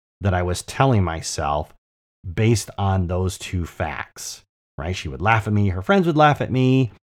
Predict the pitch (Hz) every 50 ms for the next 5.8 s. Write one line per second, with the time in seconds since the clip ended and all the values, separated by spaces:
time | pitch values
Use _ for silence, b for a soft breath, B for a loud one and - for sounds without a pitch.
0 | B B B B _ _ _ _ - 95 98 110 120 - - 117 104 98 95 95
1 | 104 131 - - 175 160 156 147 156 165 160 139 110 101 - 95 - - - 113
2 | 101 87 71 - - - - 101 95 85 101 - - - 123 123 104 - - -
3 | 143 135 123 101 - - - 107 92 90 90 90 87 - - - 110 104 90 80
4 | 80 80 - - - - - - 143 123 98 117 92 104 98 98 87 73 90 90
5 | 92 95 104 110 95 92 90 95 107 110 101 - - 76 78